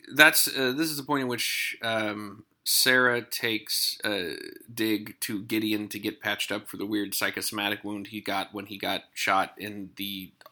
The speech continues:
uh, fake universe. And, um, everybody else goes to sort of the main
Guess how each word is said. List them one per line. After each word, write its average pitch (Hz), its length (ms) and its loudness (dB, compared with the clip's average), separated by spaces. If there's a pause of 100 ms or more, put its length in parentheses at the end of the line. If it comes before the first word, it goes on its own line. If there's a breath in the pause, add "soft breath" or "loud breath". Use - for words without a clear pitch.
uh, 90 260 -8 (200)
fake 101 340 -4
universe. 98 440 -6 (580 loud breath)
And, 113 500 4 (140)
um, 107 460 2 (1000)
everybody 123 300 2
else 113 160 8
goes 120 220 2
to 117 100 0
sort 113 180 4
of 110 60 4
the 110 60 0
main 107 580 0